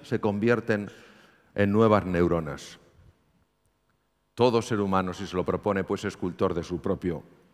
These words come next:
cerebro. ¿Qué diferencia de lo que me ocurrió a mí en, en la Facultad de Medicina cuando tenía diecinueve años? En clase de psicología, una profesora dijo:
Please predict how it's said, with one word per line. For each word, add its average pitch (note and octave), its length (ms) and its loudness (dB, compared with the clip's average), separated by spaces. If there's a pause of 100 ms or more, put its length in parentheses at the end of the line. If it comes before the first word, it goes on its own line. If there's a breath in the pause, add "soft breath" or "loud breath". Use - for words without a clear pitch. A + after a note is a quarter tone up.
cerebro. D2+ 400 -2 (640 soft breath)
¿Qué C#3 100 8
diferencia D#3 600 0
de C3+ 40 2
lo B2 80 2
que B2 80 -2
me A2+ 80 0
ocurrió A#2+ 240 -2
a C3+ 60 0
mí B2+ 80 -2
en, G2 240 -6
en F#2+ 180 -6
la G2 80 -2
Facultad G2+ 380 -4
de B2 60 -2
Medicina B2 320 -4
cuando G2 140 -6
tenía A2 200 -2
diecinueve F#2+ 480 -4
años? D2 420 -10 (420 soft breath)
En G2+ 200 -4
clase C3+ 320 0
de A#2+ 60 -12
psicología, F#2 680 -4
una A#2+ 180 0
profesora B2+ 520 -4
dijo: E2 400 -6